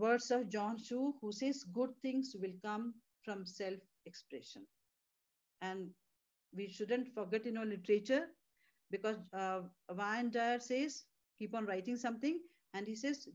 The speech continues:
"Don't die with the music still in you. Listen to your intuitive inner voice and find what passion stirs your soul." So it's not literature. You can express yourself through other means also. Thank you so much. Thank you, Prashant.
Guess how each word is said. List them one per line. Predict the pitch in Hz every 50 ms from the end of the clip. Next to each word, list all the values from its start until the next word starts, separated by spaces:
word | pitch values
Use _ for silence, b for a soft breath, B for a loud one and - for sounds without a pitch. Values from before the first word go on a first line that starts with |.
| 175 208 220
"Don't | 254 294 302 285 277
die | 240 214 214 226 226 214
with | 214 180 190
the | 196 185 180
music | 190 208 214 208 214 214 - - - -
still | - _ - _ 180 170 165 156 156
in | 151 151 147 143
you. | 127 127 - _ _ _ _ _ _ _ _ _ - 220
Listen | 247 240 - 294 294 285 269
to | 247 220 220
your | 220 226 220 - 214
intuitive | 196 196 233 240 247 247 247 254 254 220 - - _ 214
inner | 190 202 202 190 175 160 160 170
voice | 170 165 160 156 - - - - - - - - -
and | 196 190 180 185 202
find | 202 196 190 175 156 143 - - - - - - 190
what | 214 247 240 - - 190
passion | 165 160 - - 190 190 180 180 -
stirs | - - 160 151 147 - - 160
your | 160 156 - -
soul." | - 208 170 131 127 - - - - -
So | - - 247
it's | 240 - - 277
not | 285 277 262 220
literature. | 190 180 - 175 160 156 - - 139 135 - - - - - - - - 170
You | 175 175 196
can | 196 190 185 180 - - - -
express | - - - - 269 269 262 -
yourself | 262 247 233 233 - - 254 262 262 - - -
through | 214 202 - - - 180
other | 180 180 190 196 196 185 - - 175 175
means | 170 160 147 - - 123
also. | 127 - - 165 - -
Thank | 220 208 196 180 185
you | 175 -
so | 175 151 147
much. | 151 311 - - - 220
Thank | 214 208 208
you, | 226 220 -
Prashant. | 214 208 - 233 226 226 240